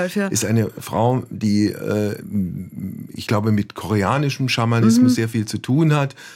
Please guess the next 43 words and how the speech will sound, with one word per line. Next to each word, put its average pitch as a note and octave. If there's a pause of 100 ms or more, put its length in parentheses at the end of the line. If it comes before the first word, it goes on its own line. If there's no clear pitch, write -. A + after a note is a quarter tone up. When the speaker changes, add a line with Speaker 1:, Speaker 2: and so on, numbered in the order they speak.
(200)
Speaker 2:
äh, -
aus A2+
dem G#2+
Chiemgau B2 (120)
ursprünglich A#2
kommt, C3
jetzt -
auf A2+
Sardinien G#2
lebt A#2 (240)
und A2
inzwischen A#2
nicht A#2
nur A2+
eine G#2+
gute A2
Bekannte, G#2+
sondern G#2
vielleicht F#2
auch G2
eine G2
Freundin B2+
von -
Ihnen B2
ist. G3+
Speaker 1:
Mhm. A#3+ (1200)
Speaker 2:
Ja. G3
Speaker 1:
Äh, F#3 (320)
und -
die G#3+
Frau G3+
Kalf F#3+
sagt -
auch, F#3
also G3
die G#3
Menschen, G3+
die G#3
sie G#3+
behandelt G3
oder, F3+
oder F3+
heilt, E3+